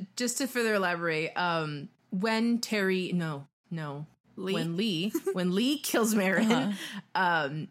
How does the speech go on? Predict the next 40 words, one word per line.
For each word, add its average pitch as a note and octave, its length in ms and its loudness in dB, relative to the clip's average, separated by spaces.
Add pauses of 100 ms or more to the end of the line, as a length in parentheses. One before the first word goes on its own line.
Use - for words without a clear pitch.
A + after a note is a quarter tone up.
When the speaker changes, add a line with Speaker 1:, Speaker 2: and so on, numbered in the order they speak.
(120)
Speaker 1:
and G3+ 200 2
because G#3 420 0
Terry F#3+ 380 2
is F3+ 520 0
passed F3+ 380 -2
out D#3+ 380 2
in F3 100 0
the D#3+ 80 2
back E3 240 -2
of D#3 80 -2
his D3 120 -4
car, D3+ 460 -2 (280)
he G#3+ 120 -2
basically F#3 520 0
tries E3 320 -2
to E3 100 -2
frame E3 680 -4 (160)
Terry F#3+ 380 0
Speaker 2:
Terry. F#3+ 100 -6
Speaker 1:
for G3 240 0
it, G3 220 0
like, E3+ 200 0
Speaker 3:
Yeah. - 140 0
Speaker 1:
basically E3+ 420 -2
make D#3+ 200 -4
him E3+ 140 -4
an D#3+ 60 -4
accomplice. G#3+ 500 -2
He F#3 80 -4
puts E3 260 -6
the E3+ 80 -4
rock D#3+ 380 -2 (200)
that E3+ 180 -4
he F#3 100 -6
used E3+ 360 -2
to E3+ 80 -4
smash E3+ 420 -4
Marin's D#3+ 320 -4
head E3+ 360 -2 (280)
on D#3 560 0